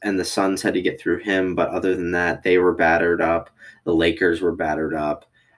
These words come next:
And then when you get to the, you know, the Clippers, they got to play the Grizzlies in the first round, who are very young and raw still, and then they get the Jazz in the second round. I,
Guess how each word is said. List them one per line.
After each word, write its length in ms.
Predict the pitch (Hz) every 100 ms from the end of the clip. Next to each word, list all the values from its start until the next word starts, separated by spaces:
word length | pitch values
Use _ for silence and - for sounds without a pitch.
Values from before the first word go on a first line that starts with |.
| -
And 140 | 98
then 120 | 87
when 100 | 85
you 100 | 85
get 160 | 87 85
to 100 | 90
the, 460 | 78 80 78 73 - _ - - - _ _
you 100 | 107
know, 300 | 90 73 52 - _ _ _ _ _
the 80 | 107
Clippers, 600 | - 113 92 82 82 -
they 180 | 98 92
got 160 | 87
to 80 | -
play 420 | - 87 80 80
the 140 | 78 87
Grizzlies 580 | - 110 107 113 113
in 80 | 110
the 60 | 104
first 380 | - 110 107 -
round, 320 | 104 104 101
who 160 | 107
are 180 | 92 90
very 340 | 90 110 110 98
young 380 | 98 90 92
and 180 | 90 85
raw 280 | 85 80 80
still, 540 | - - 85 82 87 - - - _
and 140 | 104
then 140 | 95 90
they 120 | 87
get 160 | 82 82
the 80 |
Jazz 440 | 82 90 80 82 80
in 80 | 73
the 80 |
second 440 | 69 - 76 - 71
round. 500 | 80 85 90 92 - _ _ _ _ _ _ -
I, 600 | 104 107 110 110 104